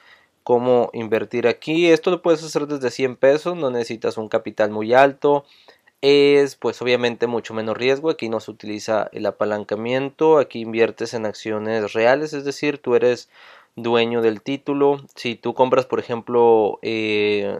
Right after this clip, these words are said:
un, un título de acciones de determinada empresa, pues ese ya es tuyo. En caso de que se repartan dividendos o cuando se repartan dividendos,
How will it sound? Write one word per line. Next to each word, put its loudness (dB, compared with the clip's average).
un, -8
un -10
título -2
de 6
acciones -2
de 0
determinada -2
empresa, 0
pues -6
ese -6
ya 4
es -4
tuyo. 4
En -2
caso 4
de 0
que -2
se 0
repartan 0
dividendos 0
o -6
cuando -4
se -6
repartan -4
dividendos, -2